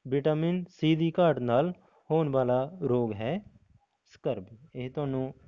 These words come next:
ਬਹੁਤ ਚੰਗੀ ਤਰ੍ਹਾਂ ਪਤਾ ਹੋਏਗਾ। ਸਿੰਪਲ, ਵਿਟਾਮਿਨ ਏ ਦੀ ਘਾਟ ਨਾਲ ਅੰਧਰਾਤਾ ਹੁੰਦਾ ਹੈ, ਵਿਟਾਮਿਨ ਬੀ ਦੀ ਘਾਟ ਦੇ ਨਾਲ ਬੇਰੀ-ਬੇਰੀ,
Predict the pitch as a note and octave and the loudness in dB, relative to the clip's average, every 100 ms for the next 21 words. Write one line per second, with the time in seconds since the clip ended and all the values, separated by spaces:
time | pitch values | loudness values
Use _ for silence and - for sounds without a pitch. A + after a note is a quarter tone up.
0 | - A#2 A#2+ B2+ B2+ A#2 A#2 B2 A#2+ C3 | -16 -10 -8 -8 -6 -6 -6 -4 -6 -6
1 | - - A#2+ C3+ B2 A#2+ C#3+ G#3 - - | -12 -14 -6 -4 -4 -4 -6 -8 -12 -6
2 | B2+ A#2+ D3 E3 - - - C3 C3 C#3 | -6 -2 -2 -2 -6 -20 -6 -2 0 2
3 | C3+ C3+ C3 C#3+ D3+ D#3 C#3+ C3 C3 C#3+ | 2 0 0 0 2 2 2 0 0 -2
4 | C3+ B2+ D3 A#2+ C#3 C#3 C#3 C#3 D#3 B2+ | -4 -2 -2 -2 -4 -2 -2 -2 -4 -4
5 | B2+ B2+ B2+ A#2+ B2 B2+ D3 A#2 A#2 A#2+ | -4 -4 -4 -4 -4 -2 -2 -2 -4 -2
6 | A#2 A#2+ B2 C3+ D3 | -2 -2 -2 -2 -2